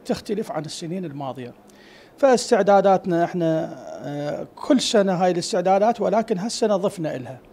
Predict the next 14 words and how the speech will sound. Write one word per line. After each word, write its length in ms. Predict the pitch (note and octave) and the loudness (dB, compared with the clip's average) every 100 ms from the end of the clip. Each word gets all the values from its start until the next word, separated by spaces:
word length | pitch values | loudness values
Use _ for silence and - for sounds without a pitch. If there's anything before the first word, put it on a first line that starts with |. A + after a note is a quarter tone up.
| - - - - - - - | -20 -20 -20 -20 -20 -14 -2
آه، 280 | D#3+ E3 | 0 2
منها، 760 | E3 B3+ G#3 G#3+ G#3+ G#3 G#3+ F3+ | 2 2 2 4 4 2 0 -4
آه، 280 | F#3 F3+ F3+ | -2 -2 -2
المواقع 600 | F#3 F3+ F#3 A3 A3 E3 | 0 2 4 4 4 2
اللي 220 | D#3+ E3 | 2 0
نأوي 280 | E3+ E3 D#3 | 0 -2 -2
بيها 560 | D#3+ D#3+ D3+ D3 D3+ D3 | -2 -2 -2 -4 -6 -8
الزوار، 600 | B2+ D3 C#3+ E3 F#3+ G3 - - - - - - - - | -8 -6 -4 -4 -4 -6 -12 -20 -20 -20 -20 -20 -20 -10
آه، 1080 | C#3+ C#3 C3+ C#3 C#3 C#3 C3+ C#3+ B2+ - - | -8 -6 -6 -6 -8 -8 -8 -10 -12 -14 -12
وهناك 640 | D3+ D3 E3 E3+ F#3+ - F3 D#3+ D#3+ - | -10 -6 -4 0 0 -2 -6 -6 -8 -6
يعني 420 | D3+ C3 D3 C#3+ | -6 -6 -8 -10
حث 460 | - G3 - - - - | 0 0 0 -12 -20 -10
على 360 | D3+ D3+ D#3 | -6 -4 -4
خدمة 340 | C#3+ F#3+ D#3+ | -6 -8 -6